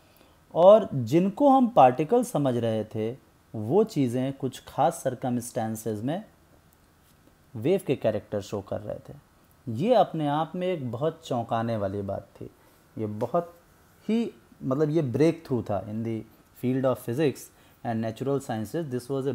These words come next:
breakthrough। सारी थ्योरीज पुरानी जो हैं अब वो सारी कोलैप्स कर गईं। अब सारी नई बातें, नए एंगल से चीज़ों को सोचना पड़ा। तो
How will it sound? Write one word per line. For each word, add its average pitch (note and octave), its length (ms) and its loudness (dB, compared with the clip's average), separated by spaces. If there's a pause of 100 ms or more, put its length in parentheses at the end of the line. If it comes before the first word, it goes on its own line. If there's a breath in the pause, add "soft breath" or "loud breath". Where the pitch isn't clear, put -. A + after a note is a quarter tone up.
breakthrough। B2+ 540 -4 (1500 soft breath)
सारी G3+ 520 4
थ्योरीज F3 400 2
पुरानी C3+ 440 2
जो C#3 120 0
हैं D#3+ 160 -2
अब F3+ 220 0
वो D#3 180 -2
सारी C3 380 -2
कोलैप्स A#2 420 -2
कर G2+ 200 -6
गईं। - 160 -10 (460)
अब A2+ 80 -10
सारी C#3+ 380 0
नई C3 220 -2
बातें, B2+ 400 0
नए B2+ 320 -2
एंगल A#2 260 -4
से A2+ 140 -8
चीज़ों A2 300 -6
को G#2 120 -8
सोचना A2 380 -8
पड़ा। A#2+ 240 -12 (600 soft breath)
तो - 80 -14